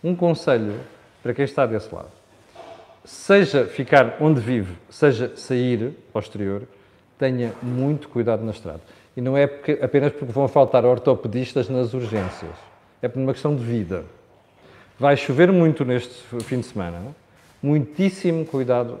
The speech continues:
na estrada. Porque eu, desse lado, quero encontrar na segunda-feira as mesmas pessoas que encontrei hoje.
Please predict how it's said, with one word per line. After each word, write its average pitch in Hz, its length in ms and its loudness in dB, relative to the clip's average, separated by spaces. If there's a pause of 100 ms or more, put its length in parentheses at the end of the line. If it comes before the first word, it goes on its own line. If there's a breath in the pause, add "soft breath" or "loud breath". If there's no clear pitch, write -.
na 107 80 -6
estrada. 85 360 -10 (380)
Porque 151 220 0
eu, 156 80 6
desse 160 260 2
lado, 139 240 6
quero 147 160 2
encontrar 127 520 0 (120)
na 156 180 2
segunda-feira 131 640 0 (240 loud breath)
as 120 140 -2
mesmas 131 380 -2
pessoas 110 400 -6
que 120 100 -8
encontrei 110 440 -6
hoje. 78 200 -12